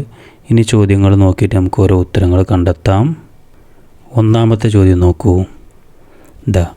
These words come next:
ആദ്യത്തെ നബി, ആദ്യത്തെ നബി ഏതാ? ആദ്യത്തെ നബി ആദം അലൈഹിസ്സലാം നമ്മൾ പഠിച്ചിട്ടുണ്ടല്ലോ. അപ്പോൾ ഇതാണ്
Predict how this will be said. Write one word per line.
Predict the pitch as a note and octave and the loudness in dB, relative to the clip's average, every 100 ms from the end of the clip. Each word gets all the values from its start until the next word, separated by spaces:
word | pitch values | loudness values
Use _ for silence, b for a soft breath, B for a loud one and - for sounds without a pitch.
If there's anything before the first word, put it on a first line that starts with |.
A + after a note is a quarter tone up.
| - G#2+ G#2+ | -6 0 2
ആദ്യത്തെ | A2+ A2 F2+ - G#2+ F#2 | 2 0 -4 -2 -2 0
നബി, | E2+ F#2 F2 E2 G#2 b b b b b - G2 | 0 0 2 0 -4 b b b b b -2 0
ആദ്യത്തെ | G2 G2+ - G2+ | 2 0 0 0
നബി | G2+ G2+ G2 | 0 2 2
ഏതാ? | G2 G2 G2+ - F#2+ | 2 0 -2 -2 2
ആദ്യത്തെ | G2 G2 G#2 G#2 - A2+ | 2 0 -2 -4 -2 0
നബി | A2 G#2+ C3+ - - G#2 | 0 0 0 -2 -2 0
ആദം | G#2 A2 A#2+ C3 A#2+ | 2 2 0 0 0
അലൈഹിസ്സലാം | F#2 F2+ E2 G2 - - F#2 F2+ F2+ F2+ F2+ C#3+ | 0 2 0 -2 -4 -4 -2 0 0 0 0 -2
നമ്മൾ | G2+ G2+ | 0 0
പഠിച്ചിട്ടുണ്ടല്ലോ. | F#2+ - - G2 G2 G2 G2 B B B B | -2 -4 -2 0 0 0 -4 B B B B
അപ്പോൾ | - | -4
ഇതാണ് | G#2+ F#2 | -2 0